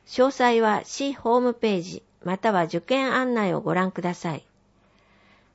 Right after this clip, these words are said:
採用予定日、令和三年四月一日。一次試験日と場所、九月二十日日曜、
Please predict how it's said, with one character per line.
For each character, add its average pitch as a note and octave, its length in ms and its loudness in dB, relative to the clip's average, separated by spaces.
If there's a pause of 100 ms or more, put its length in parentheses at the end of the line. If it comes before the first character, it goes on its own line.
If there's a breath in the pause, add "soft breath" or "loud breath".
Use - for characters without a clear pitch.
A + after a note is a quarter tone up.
採 C#4 320 0
用 C4+ 180 4
予 B3 160 4
定 A3 260 -2
日、 - 200 -10 (220)
令 A#3 220 2
和 A#3 140 2
三 A3 340 0
年 G3 200 0
四 F#3+ 160 -4
月 A3+ 420 -4
一 G3 140 -8
日。 F3 400 -6 (880 soft breath)
一 G#3+ 280 -4
次 C#4+ 120 -4
試 - 140 -10
験 A#3+ 280 0
日 E3 100 -10
と - 160 -4
場 D3 140 -2
所、 - 280 -4 (500 soft breath)
九 D4+ 140 -4
月 C#4+ 320 2
二 G#3 160 -4
十 - 120 -16
日 G#3 160 -2
日 G#3 400 -2
曜、 F#3 280 -2